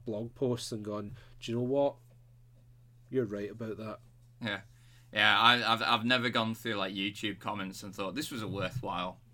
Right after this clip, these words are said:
Speaker 2: way of spending my time."
Speaker 1: No.
Speaker 2: <laughs> Anyway.
Speaker 1: It's like, it's like the, it's like the internet version of looking under a rock, going to the YouTube comments.
Speaker 2: Yeah, don't do it.
Speaker 1: Yeah.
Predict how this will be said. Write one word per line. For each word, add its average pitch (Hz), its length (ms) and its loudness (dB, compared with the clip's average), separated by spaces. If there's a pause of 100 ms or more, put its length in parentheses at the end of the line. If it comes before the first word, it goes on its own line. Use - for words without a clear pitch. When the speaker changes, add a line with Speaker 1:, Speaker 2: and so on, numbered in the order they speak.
(140)
Speaker 2:
way 95 240 -2
of 90 100 -8
spending 92 380 -8
my 87 160 -4
time." 90 440 -6
Speaker 1:
No. 104 340 -4 (100)
Speaker 2:
<laughs> - 0 - (1300)
Anyway. 135 420 4
Speaker 1:
It's - 160 -2
like, 123 180 2
it's - 200 -8
like 107 100 -12 (260)
the, 120 200 4
it's - 180 -4
like 120 160 0
the 117 100 -2
internet 139 400 -2
version 117 380 -2
of 101 140 -8
looking 107 280 -6
under 104 240 -4
a 95 140 -2
rock, 101 480 -4 (240)
going 120 160 -2
to 120 80 -2
the 110 220 -2
YouTube 117 360 -4
comments. 117 520 -6
Speaker 2:
Yeah, 104 300 2 (460)
don't 101 220 2
do 90 120 -12
it. 95 180 -8 (200)
Speaker 1:
Yeah. 98 240 -6